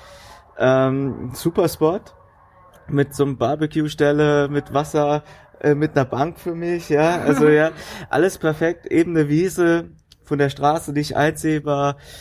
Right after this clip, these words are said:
Speaker 1: äh, und dann wurde es dunkel und ich sehe so, „Ah, da ist ein Licht.“ Und, äh, da war so auf der anderen Flussseite, so dreihundert Meter weg oder so, äh,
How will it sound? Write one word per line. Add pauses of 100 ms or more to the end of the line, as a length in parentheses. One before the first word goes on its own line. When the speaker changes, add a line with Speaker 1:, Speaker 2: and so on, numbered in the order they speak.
(400)
Speaker 1:
äh,
und
dann
wurde
es
dunkel
und
ich
sehe
so,
„Ah,
da
ist
ein
Licht.“ (520)
Und,
äh,
da
war
so
auf
der
anderen
Flussseite,
so
dreihundert
Meter
weg
oder
so, (500)
äh,